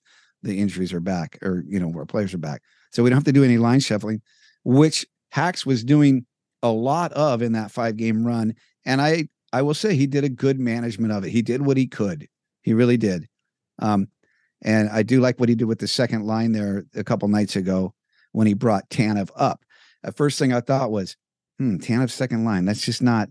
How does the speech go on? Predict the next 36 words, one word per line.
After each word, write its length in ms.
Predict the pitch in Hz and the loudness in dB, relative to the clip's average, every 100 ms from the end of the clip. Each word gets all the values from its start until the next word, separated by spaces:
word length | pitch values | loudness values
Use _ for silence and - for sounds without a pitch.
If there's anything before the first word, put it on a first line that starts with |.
| _ | _
a 120 | - | -8
Tanev 360 | - 107 110 104 | -4 0 2 0
thing. 240 | - 156 | 0 -2
He's 200 | 85 165 | 0 -4
a 80 | 82 | -6
three, 280 | - - 107 | -8 -2 -2
four-liner 580 | 107 107 110 110 131 123 | 0 0 0 2 2 0
guy 300 | 101 98 95 - | 0 -2 -4 -4
for 180 | 107 | -2
life, 400 | 101 104 131 - | 0 -2 -4 -6
right?" 280 | 80 95 160 - _ _ _ _ _ - | -6 -2 -2 -6 _ _ _ _ _ 0
But 160 | 117 | 2
it 120 | 127 160 | 2 0
sparked 520 | - - 165 196 - | -8 -2 0 0 2
and 80 | 123 | 0
it 100 | 143 | 2
worked. 220 | 165 - | -2 0
And 100 | 160 | 0
you 60 | |
know 120 | 190 208 | 2 2
what? 260 | 202 262 - _ _ | -2 -4 -12 _ _
The 120 | 117 | -2
last 420 | 117 123 165 - | 0 0 -2 -4
two 160 | - 180 | 2 4
games, 460 | 170 143 101 95 - | 4 2 0 -4 -6
that 160 | 110 117 | -4 0
guy's 200 | 117 104 | 0 0
been 180 | 113 110 | 0 2
one 100 | 107 | 2
of 40 | |
the 60 | 98 | 0
best 220 | 104 - | -4 -4
players 260 | 107 101 | -4 -2
on 100 | 101 | 0
the 100 | 98 | -2
ice. 340 | 80 78 - | -2 -6 -14